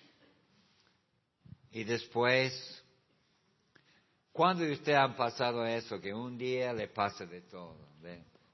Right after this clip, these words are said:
Le pase esto, le pase aquello. Todo el día problemas. Y después David vuelve a Ziklag. Y le han quemado su casa, le han quemado todo.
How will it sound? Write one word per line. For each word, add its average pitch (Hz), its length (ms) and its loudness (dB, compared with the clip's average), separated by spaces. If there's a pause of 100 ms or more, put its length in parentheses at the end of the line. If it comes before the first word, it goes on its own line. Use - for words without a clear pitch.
Le 98 100 -14
pase 117 680 -2
esto, 110 200 -12
le 95 140 -8
pase 101 360 -6
aquello. 113 640 -6 (400)
Todo 190 440 4
el 160 160 4
día 170 320 2
problemas. 143 1500 -2 (1800)
Y 110 80 -6
después 131 400 0
David 120 560 0
vuelve 123 540 -2
a 113 80 -4
Ziklag. 117 760 0 (1700)
Y 117 100 -4
le 107 80 0
han 117 180 0
quemado 117 720 0
su 95 240 -10
casa, 107 560 -4
le 101 80 -4
han 101 140 -8
quemado 98 540 -6
todo. 101 680 -4